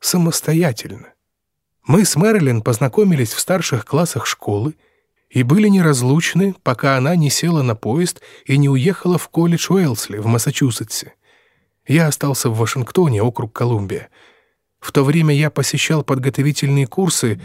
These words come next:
в университете Джорджа Вашингтона и жил с родителями. Целыми днями я только и делал, что учился. На самом деле у меня были веские основания для беспокойства.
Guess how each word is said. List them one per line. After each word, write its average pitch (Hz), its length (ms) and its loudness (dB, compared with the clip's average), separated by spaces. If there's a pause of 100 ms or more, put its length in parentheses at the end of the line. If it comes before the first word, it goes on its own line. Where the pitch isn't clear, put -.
(280)
в 127 100 -2
университете 135 640 0
Джорджа 139 360 2
Вашингтона 127 760 -2 (320)
и 143 120 2
жил 165 200 2
с - 100 -6
родителями. 151 680 -2 (580)
Целыми 139 360 2
днями 143 340 2
я 117 140 0
только 123 320 -2
и 117 80 2
делал, 117 320 0
что - 240 -4
учился. 113 640 -4 (600)
На 110 120 -2
самом 120 340 2
деле 123 240 2
у 123 80 2
меня 120 240 2
были 123 460 0
веские 135 420 2
основания 151 560 2
для 110 140 -2
беспокойства. - 800 -6